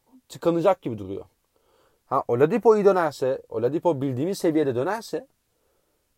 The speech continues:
ben Indiana ile alakalı çok güzel şeyler düşünüyorum açıkçası. Çünkü Oladipo hem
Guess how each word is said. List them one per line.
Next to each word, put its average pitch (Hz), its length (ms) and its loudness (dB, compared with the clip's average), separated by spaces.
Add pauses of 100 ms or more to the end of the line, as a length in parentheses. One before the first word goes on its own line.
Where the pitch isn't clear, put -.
(680)
ben 165 220 0
Indiana 175 640 2
ile 214 120 4
alakalı 208 720 2 (320)
çok 196 220 -6 (640)
güzel 147 380 4
şeyler 185 460 4
düşünüyorum 156 480 -2
açıkçası. 98 480 -10 (1800)
Çünkü 143 180 -2
Oladipo 170 580 6 (260)
hem 170 280 -2